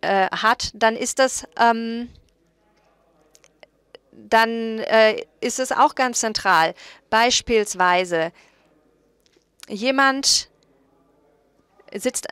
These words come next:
äh, leistet eine Haftstrafe ab und man versucht damit natürlich zu minimieren, äh, sein Risiko zu minimieren, e-, erneut straffällig zu werden. Und das versucht man zu erfassen, dieses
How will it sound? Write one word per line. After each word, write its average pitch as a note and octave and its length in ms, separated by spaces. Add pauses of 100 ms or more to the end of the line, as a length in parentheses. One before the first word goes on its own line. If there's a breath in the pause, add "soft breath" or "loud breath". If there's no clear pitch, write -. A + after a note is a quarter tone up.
äh, A3+ 480
leistet A3+ 400
eine - 400
Haftstrafe - 1300
ab - 240
und A3 160
man A3 140
versucht A#3+ 400
damit A3+ 260
natürlich A3+ 560
zu - 220
minimieren, A#3 800
äh, A3+ 360
sein A3 180
Risiko B3 320
zu A#3 160
minimieren, A3 500
e-, - 160 (180)
erneut F#3+ 400
straffällig - 800
zu F3 180
werden. D3+ 380 (480 loud breath)
Und B3 480 (340 loud breath)
das - 280 (140 soft breath)
versucht A#3+ 440
man A3+ 240
zu B3 200
erfassen, G3 920 (280 loud breath)
dieses F3 460